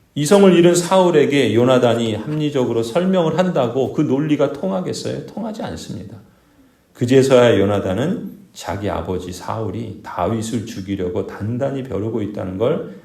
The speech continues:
알아차리죠. 그래서 삼십사 절에 요나단도 화가 치밀어서 식탁에서 일어납니다.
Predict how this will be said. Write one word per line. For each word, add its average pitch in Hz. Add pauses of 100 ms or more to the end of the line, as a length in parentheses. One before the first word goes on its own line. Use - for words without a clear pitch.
알아차리죠. - (1040)
그래서 147
삼십사 143
절에 113
요나단도 95
화가 131
치밀어서 107
식탁에서 -
일어납니다. -